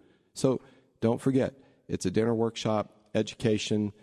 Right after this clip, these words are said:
food, fun, finance, and future. So, James, where are we? Let me, let me kind of throw it back to you for a moment. Uh, what, uh, what would be an under-,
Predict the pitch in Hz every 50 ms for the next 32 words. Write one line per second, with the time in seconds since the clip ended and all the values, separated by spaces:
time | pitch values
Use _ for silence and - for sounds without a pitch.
0 | - _ - - 123 120 117 120 117 104 - - 117 113 110 110 104 107 104 -
1 | - 110 101 101 104 98 95 98 95 95 98 98 - - - - - - 92 87
2 | 87 87 92 98 107 107 - - _ _ _ _ _ _ _ _ _ _ _ _
3 | _ _ - - 101 101 - - 98 82 - - - _ _ - _ _ _ _
4 | - - 143 135 127 - - _ - - 123 131 123 95 82 - - - 98 87
5 | 90 104 120 135 143 - 139 143 147 151 160 151 151 - - 147 160 147 131 -
6 | _ - - - _ - 180 185 175 - 185 175 170 - - 175 170 - 151 160
7 | 165 165 - - - 165 175 190 175 - - 117 110 98 90 85 85 73 - -
8 | _ _ _ _ _ _ _ - - 104 101 98 - - - 95 101 113 139 165
9 | 180 - - - - 147 135 127 120 - 151 156 - 147 147 147 139 131 117 113
10 | 120 110